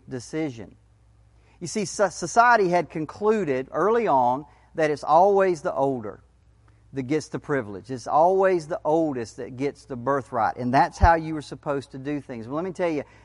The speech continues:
God is not bound by our conventions.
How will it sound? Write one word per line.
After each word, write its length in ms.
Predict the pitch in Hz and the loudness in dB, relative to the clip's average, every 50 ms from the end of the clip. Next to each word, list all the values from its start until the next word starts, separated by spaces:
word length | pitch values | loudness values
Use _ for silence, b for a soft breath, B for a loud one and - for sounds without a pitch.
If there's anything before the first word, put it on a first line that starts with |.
| b - | b -8
God 520 | 127 127 151 175 180 185 185 185 180 - 143 | 2 6 8 8 8 8 8 6 4 0 -4
is 180 | 151 135 131 | -8 -6 -6
not 540 | 131 139 151 160 165 - - - 131 120 117 | -2 0 2 2 2 0 -2 -8 -12 -4 2
bound 540 | 139 147 151 156 147 135 127 120 120 117 - b b b b | 2 4 4 4 2 0 0 -2 -2 -6 -10 b b b b
by 220 | b 131 127 123 113 | b 2 2 2 4
our 220 | - 123 131 131 | 4 2 2 0
conventions. 840 | - - 127 120 107 120 117 110 - - - - - - - - | -2 -4 -8 -8 -6 -6 -8 -8 -10 -14 -20 -20 -20 -20 -20 -20